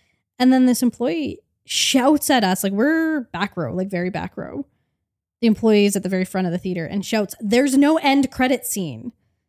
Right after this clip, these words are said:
Which, you know, between the turning on of the cleaning lights and the shouting of that from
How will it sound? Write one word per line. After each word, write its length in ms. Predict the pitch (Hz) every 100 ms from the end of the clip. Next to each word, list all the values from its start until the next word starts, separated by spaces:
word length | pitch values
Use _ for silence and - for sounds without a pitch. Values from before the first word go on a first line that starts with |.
| _ _ _ _ _ -
Which, 260 | 208 -
you 60 | 240
know, 120 | 214
between 400 | 220 - 214 208
the 140 | 196
turning 320 | 196 208 208 202
on 120 | 196
of 80 | 196
the 80 | 220
cleaning 340 | 208 185 175
lights 540 | 123 240 370 - - - _ _ _ _ _ -
and 320 | 196 185 185
the 60 | 202
shouting 420 | - 214 202 208
of 80 | 190
that 320 | 175 175 -
from 600 | - 190 170 165 160 -